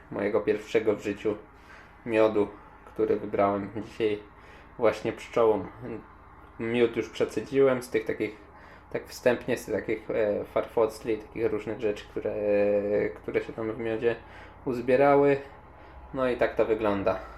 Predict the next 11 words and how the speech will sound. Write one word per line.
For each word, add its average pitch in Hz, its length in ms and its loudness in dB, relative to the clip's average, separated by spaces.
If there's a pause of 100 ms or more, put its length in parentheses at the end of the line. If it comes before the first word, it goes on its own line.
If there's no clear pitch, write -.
(280)
Dzisiaj 110 320 -2
sobie 104 260 4
postoi 123 480 2
i 113 240 -4
jutro 107 300 -4
albo 101 220 -4
pojutrze 104 540 -2 (560)
przeleję, 104 840 2 (100)
przeleję 104 420 0
miodek 98 340 -4
do, 95 480 0